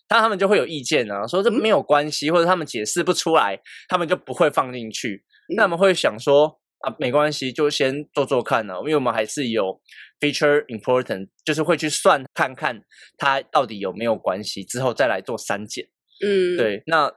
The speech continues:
Speaker 1: 如果真的有关系，啊，我们就会硬，我们这种学科的人就会硬扯说，啊，因为天气热，所以大家都跑出去交易。
Speaker 2: 这样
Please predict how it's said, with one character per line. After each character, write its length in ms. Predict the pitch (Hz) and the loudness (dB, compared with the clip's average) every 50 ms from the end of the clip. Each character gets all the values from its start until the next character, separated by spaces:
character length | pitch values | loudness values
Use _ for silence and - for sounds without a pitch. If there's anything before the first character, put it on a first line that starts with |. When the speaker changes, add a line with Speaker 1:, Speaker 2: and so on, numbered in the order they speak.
| _ _ | _ _
Speaker 1:
如 160 | - 160 202 | -2 -2 2
果 120 | 208 214 165 | 4 4 4
真 140 | 151 190 196 | 4 4 4
的 100 | 202 185 | 6 4
有 140 | 151 123 | 4 4
关 220 | 123 143 151 160 156 | 4 4 2 2 2
系， 240 | - - 151 151 156 | -2 -4 -4 -4 -2
啊， 180 | - 170 165 | 0 -2 -2
我 100 | - 143 | -2 -2
们 140 | 120 117 117 | -6 -6 0
就 100 | 135 143 | 0 2
会 120 | 151 160 | 2 4
硬， 240 | - 165 143 135 123 _ _ - | 2 0 -6 -6 -8 _ _ -4
我 80 | - 135 | -2 -2
们 200 | 123 131 131 120 | 0 -2 -2 4
这 80 | - | 4
种 120 | 202 160 143 | 4 4 2
学 200 | - 127 123 123 | -4 -6 -6 -2
科 160 | 139 139 139 | 2 2 2
的 120 | 139 131 | 2 2
人 100 | 117 104 | 0 0
就 100 | 107 120 | 0 0
会 100 | 123 131 | 0 0
硬 160 | - 147 127 | 0 -2 -6
扯 220 | 113 - 110 85 98 | -4 -2 -2 -4 -4
说， 160 | - - 113 | -2 -2 0
啊， 220 | 104 127 135 139 147 | 2 4 2 2 2
因 100 | 151 160 | 0 2
为 120 | 165 160 | 0 0
天 220 | 156 - 151 143 143 | 2 0 -2 -2 -2
气 220 | - - 135 123 | -4 -4 -4 -4
热， 260 | 117 127 135 117 107 | 0 2 2 2 2
所 100 | 107 123 | 0 -2
以 40 | 117 | 0
大 100 | 107 127 | 0 0
家 80 | 120 120 | 0 0
都 80 | 127 | -2
跑 200 | 127 - 98 95 | -4 -4 -6 -6
出 100 | - 117 | -6 -8
去 160 | 110 - 113 | -8 -8 -8
交 260 | 98 - 104 98 98 - | -4 -2 -2 -2 -2 -4
易。 200 | 110 107 - _ _ _ _ _ _ _ _ _ - | -10 -14 -18 _ _ _ _ _ _ _ _ _ 0
Speaker 2:
这 60 | 240 | 0
样 240 | 233 220 196 202 | 0 2 0 -4